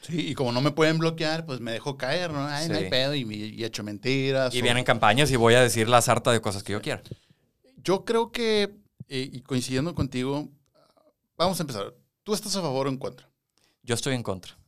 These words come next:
Speaker 1: Ok, yo también estoy
Speaker 2: Que-,
Speaker 1: en contra.
Speaker 2: creo, creo que el momento no le ayuda en lo absoluto. Si esto me lo preguntaras en cinco o diez años, con un gobierno que yo considere completamente democrático en el sentido de que la sociedad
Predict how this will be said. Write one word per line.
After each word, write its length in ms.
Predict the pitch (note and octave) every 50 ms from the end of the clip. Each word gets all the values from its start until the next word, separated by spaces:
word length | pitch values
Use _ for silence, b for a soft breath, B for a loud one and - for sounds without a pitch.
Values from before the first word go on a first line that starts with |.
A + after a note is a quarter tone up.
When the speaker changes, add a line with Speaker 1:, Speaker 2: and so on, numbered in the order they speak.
| _ _
Speaker 1:
Ok, 80 | - F#2
yo 240 | F#2+ G2+ A2 A#2+
también 320 | A2+ - C3 B2 A#2+ A#2+ A#2+
estoy 240 | A#2 - - A#2+ B2
Speaker 2:
Que-, 40 | -
Speaker 1:
en 40 | -
contra. 260 | - E2+ E2+ - - E3
Speaker 2:
creo, 220 | D#3 D#3 E3 F3 E3+
creo 400 | - E3+ E3+ E3+ F#3 G3 G3 G3
que 80 | G3+
el 80 | F#3 F3
momento 640 | D#3 C#3 B2 A#2+ C3 D3+ F3 F#3 F3+ - C4+ C#4 - _ _ _ _ _ _ _ _ _ _ _ _
no 240 | C3 C3+ C#3 D3 D3+
le 80 | D#3 D#3
ayuda 520 | D3+ C#3 C3+ C#3 C#3 C#3+ C#3+ D3+ E3+ - _ _ _ _ _ _
en 160 | - B2 A#2+
lo 80 | A#2+ A#2
absoluto. 500 | G#2+ - - G#2+ G2 G2 - - - - _ _ _ _ _ _ _ _ _
Si 180 | - - D3 D3+
esto 220 | D3 D3+ - F3+
me 120 | F3+ F#3
lo 120 | F3 E3 E3
preguntaras 760 | - C#3 B2+ A#2+ A2+ A2+ B2 B2+ C#3 D3 D#3 D3+ D3+ - - _
en 160 | A2+ A2 G#2+
cinco 300 | - - C#3 D3+ D3+ D#3+
o 40 | D#3
diez 220 | D#3 D#3 D3 -
años, 400 | C#3+ B2+ B2+ C3 D3+ D#3+ - b b b b b b b
con 180 | _ G#2+ G#2 G#2+
un 80 | A2+
gobierno 680 | A2+ C3 C3+ C3 B2+ B2+ B2+ B2 C3 C3+ C3+ C#3 C3+ C3 - _ _ _ _ _ _ _
que 140 | - G#2+
yo 160 | G2+ A2 A2 G#2+
considere 560 | D3 D3 C#3+ - - A2+ G#2+ A2 A2+ A2 -
completamente 720 | - A2+ G#2 - A2+ A#2 - C3+ B2+ C3 B2 B2+ C3 C#3+
democrático 720 | C#3 C#3 B2+ A2 G2 - - A2 A2 A2+ - C#3 - - C3+
en 60 | B2
el 80 | A2+ G#2
sentido 380 | - G#2 F#2+ - G#2 G2+ A2
de 120 | B2 C3 -
que 120 | - A#2
la 100 | G#2+ G#2
sociedad 600 | G#2 - G2 - - G2+ G2 G2+ G#2 A2+ B2 -